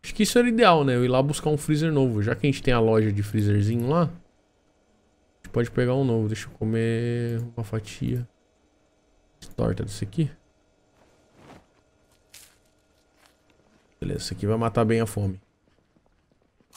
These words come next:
Deixa eu acabar buscando. A geladeira eu não vou buscar por causa da, da skin.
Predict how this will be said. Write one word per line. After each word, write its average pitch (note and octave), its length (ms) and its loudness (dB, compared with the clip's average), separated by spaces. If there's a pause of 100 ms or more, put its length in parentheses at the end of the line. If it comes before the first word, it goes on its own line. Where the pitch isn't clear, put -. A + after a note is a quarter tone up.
(2750)
Deixa - 140 -14
eu E3+ 40 -2
acabar F#3+ 260 4
buscando. C#3+ 640 4
A D3 80 6
geladeira G3+ 400 4
eu - 20 0
não B3 80 0
vou A3+ 80 6
buscar G#3 300 2
por - 80 -12
causa G3+ 200 6
da, G#3+ 200 8
da G#3 120 4
skin. - 300 -2